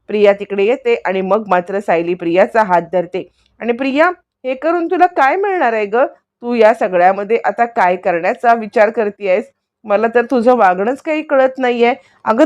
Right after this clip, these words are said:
तुझा हार कोणी घेणार नाहीये. तुझी सवयच आहे डाव्या उजव्या हाताने इकडे तिकडे हार ठेवून द्यायचा आणि त्यानंतर किंवा एखादी वस्तू ठेवून द्यायची आणि त्यानंतर कांगावा करत बसायचा. यावरती आता इकडे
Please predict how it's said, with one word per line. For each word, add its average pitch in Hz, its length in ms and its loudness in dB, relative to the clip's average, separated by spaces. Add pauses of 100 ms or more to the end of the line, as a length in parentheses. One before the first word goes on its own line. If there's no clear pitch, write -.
तुझा 269 280 2
हार 247 260 0 (120)
कोणी 247 280 -4
घेणार 285 320 0
नाहीये. 254 360 0 (340)
तुझी 262 220 0
सवयच 302 540 2
आहे 254 260 0 (320)
डाव्या 180 360 2
उजव्या 208 360 -2
हाताने 208 500 0
इकडे 185 360 -4
तिकडे 226 340 0
हार 185 300 2
ठेवून 285 360 -2
द्यायचा 311 380 2 (320)
आणि 240 240 2
त्यानंतर 226 540 0
किंवा 262 220 -2
एखादी 240 360 0
वस्तू 240 320 0
ठेवून 285 300 2
द्यायची 302 340 2 (280)
आणि 233 160 0
त्यानंतर 226 540 2
कांगावा 202 540 2
करत 202 340 -4
बसायचा. 175 480 -2 (340)
यावरती 185 640 0
आता 170 200 -2
इकडे 208 360 0